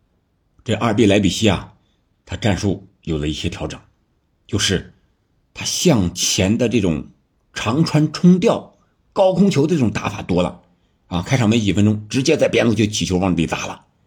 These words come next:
啊！这个更简单直接，可以说把这个，可能是把拜仁的防线砸得有点懵了。第一个进球呢，是靠着一个典型的反击进球，这个球是拜仁获得一次角球的机会，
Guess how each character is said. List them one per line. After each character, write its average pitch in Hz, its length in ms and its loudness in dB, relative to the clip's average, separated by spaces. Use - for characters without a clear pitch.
啊！ 101 120 -6
这 135 120 2
个 110 80 -2
更 123 220 0
简 90 240 2
单 113 200 2
直 107 120 0
接， 104 340 0
可 104 100 -6
以 90 80 0
说 92 140 -4
把 87 180 -4
这 80 140 -4
个， 71 260 -10
可 - 160 -8
能 90 100 0
是 90 120 -4
把 80 120 -2
拜 92 200 -2
仁 80 100 -2
的 87 80 -2
防 71 180 -6
线 78 240 -4
砸 - 200 -8
得 95 80 -2
有 95 40 -2
点 76 140 -2
懵 101 220 2
了。 113 220 -6
第 226 140 4
一 247 60 8
个 208 60 2
进 233 160 6
球 101 240 2
呢， 185 380 2
是 - 140 -6
靠 143 220 0
着 95 220 2
一 92 160 0
个 120 80 2
典 101 480 2
型 98 200 -2
的 110 380 -2
反 92 300 -2
击 104 100 -2
进 104 140 2
球， 76 260 -8
这 208 100 2
个 165 80 4
球 127 400 0
是 98 640 -2
拜 139 200 2
仁 101 300 2
获 117 260 -2
得 92 140 0
一 98 140 0
次 101 160 -8
角 - 320 -4
球 - 100 -6
的 92 80 -2
机 92 120 -4
会， 101 200 -6